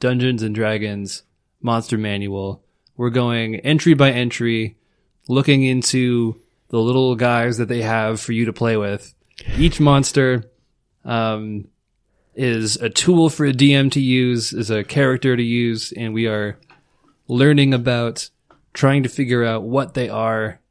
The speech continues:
what, uh, monsters are, what they're supposed to be doing psychologically, why you might want to put one in your game, how to use one, where they come from, um, from real world mythology or real world media.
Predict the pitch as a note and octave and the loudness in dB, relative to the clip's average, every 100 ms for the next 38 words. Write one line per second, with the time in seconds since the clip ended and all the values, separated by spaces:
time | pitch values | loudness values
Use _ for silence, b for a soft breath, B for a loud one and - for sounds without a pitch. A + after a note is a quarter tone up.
0 | _ _ _ _ _ _ A#2 C3 - - | _ _ _ _ _ _ -4 -2 0 -2
1 | C3+ A#2 A2 G#2+ A#2+ C#3+ C#3 C#3+ B2 A#2+ | 0 -2 -2 -2 0 0 0 2 2 2
2 | A#2+ A#2+ A#2 A#2 A2+ G#2+ C#3 B2+ - A#2+ | 0 0 0 -2 -4 -4 0 0 0 -2
3 | A2 B2 A#2+ G#2+ B2+ A#2 A2 A#2+ C3+ C3+ | 0 0 0 -2 -4 -2 0 2 2 2
4 | - C#3+ D3 D3+ _ _ _ _ A#2 A2+ | 2 2 2 0 _ _ _ _ -4 -2
5 | A2 A2 A2 G#2+ A2 A2 A2+ A#2 A2+ G#2+ | 0 -2 -2 -2 -2 0 -2 -2 -2 -2
6 | G2 E3+ D#3 E3 D#3+ E3 D#3 D3 D3+ D3+ | 0 0 4 4 4 4 2 2 0 0
7 | C#3 G#2+ C#3 C#3 C#3 C#3 B2+ C3 C3 C3 | -2 0 2 2 2 2 0 -2 -2 -2
8 | B2 B2+ B2+ B2 A#2+ A#2 B2 A#2 A#2 A#2 | -2 -2 -2 -2 -4 -2 -4 -2 -4 -6
9 | - _ _ _ A#2 G#2+ G2+ G2 G2+ G2+ | -10 _ _ _ -8 -4 -4 -4 -6 -10
10 | F#2+ - A#2 G2+ F#2+ F#2+ G2+ - _ A#2 | -12 -8 -6 -6 -8 -10 -14 -16 _ -4
11 | C3 C3 A#2+ B2 A#2+ A#2 A2 B2 A#2 A#2 | 0 2 2 0 0 -2 -2 0 0 -2
12 | A2 A2+ G#2+ F#2+ A2 A2 G#2 G#2+ G2+ F#2+ | -2 -4 -4 -6 -6 -4 -4 -4 -6 -10
13 | A#2 A#2+ B2 B2 B2+ B2+ | -6 -2 0 0 -2 -4